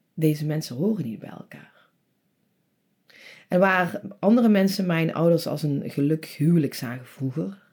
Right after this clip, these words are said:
eh, mensen die heel goed bij elkaar pasten, zagen ik en, eh, mijn broer dat helemaal niet. En ik zeg dat ook heel vaak, dat er twee mensen zijn die helemaal niet bij elkaar passen.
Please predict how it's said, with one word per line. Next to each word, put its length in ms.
eh, 100
mensen 280
die 120
heel 320
goed 100
bij 100
elkaar 360
pasten, 340
zagen 340
ik 140
en, 320
eh, 60
mijn 200
broer 200
dat 100
helemaal 520
niet. 380
En 100
ik 80
zeg 220
dat 260
ook 160
heel 200
vaak, 300
dat 140
er 120
twee 260
mensen 300
zijn 180
die 100
helemaal 360
niet 100
bij 100
elkaar 320
passen. 460